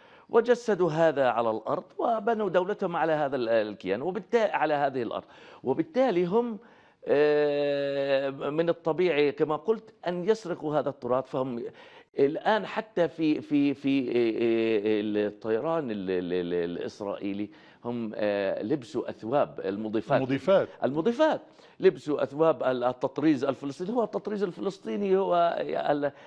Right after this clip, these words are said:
Speaker 1: آه، أصيل جدًا يعني في التراث الفلسطيني، ولبسوه على أساس أنه تراث شعبي.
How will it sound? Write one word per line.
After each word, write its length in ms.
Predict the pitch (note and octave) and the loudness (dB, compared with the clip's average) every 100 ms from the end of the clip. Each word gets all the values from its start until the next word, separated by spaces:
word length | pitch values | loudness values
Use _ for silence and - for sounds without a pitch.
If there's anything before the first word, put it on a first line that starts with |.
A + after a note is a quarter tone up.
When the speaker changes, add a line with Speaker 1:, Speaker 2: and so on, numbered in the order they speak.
| - | -4
Speaker 1:
آه، 400 | - C3+ - - | 0 2 0 -2
أصيل 380 | C#3+ - G#3+ D#3+ | -2 0 -2 0
جدًا 300 | C#3+ G#3 D3+ | -2 0 0
يعني 300 | A#2+ A2+ A2+ | 2 -2 -4
في 80 | - | -8
التراث 360 | - C#3+ D#3 | -6 -2 0
الفلسطيني، 540 | D3+ B2 B2+ B2 D#3+ F3 | -2 -8 -10 -8 -6 -6
ولبسوه 460 | F#3+ F3 D#3+ - - | 0 0 -2 -6 -4
على 140 | D3+ | -4
أساس 260 | D3 D#3+ D3+ | -2 -4 -4
أنه 140 | C#3 | -8
تراث 340 | B2+ B2+ A#2+ - | -6 -2 -2 -4
شعبي. 320 | A2 G2 | -10 -10